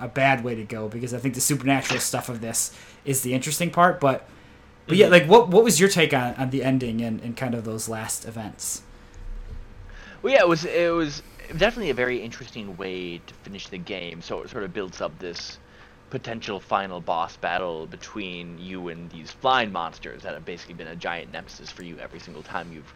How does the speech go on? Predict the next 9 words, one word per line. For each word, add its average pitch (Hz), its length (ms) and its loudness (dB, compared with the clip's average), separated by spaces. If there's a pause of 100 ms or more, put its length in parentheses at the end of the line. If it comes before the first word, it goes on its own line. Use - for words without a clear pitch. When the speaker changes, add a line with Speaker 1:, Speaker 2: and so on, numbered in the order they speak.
Speaker 2:
tried 87 340 -6
to 87 100 -10
go 76 240 -8
on 71 180 -12
the 62 80 -18
surface. - 760 -10 (600)
Um, 95 440 2
and 107 220 -4
then 92 340 -6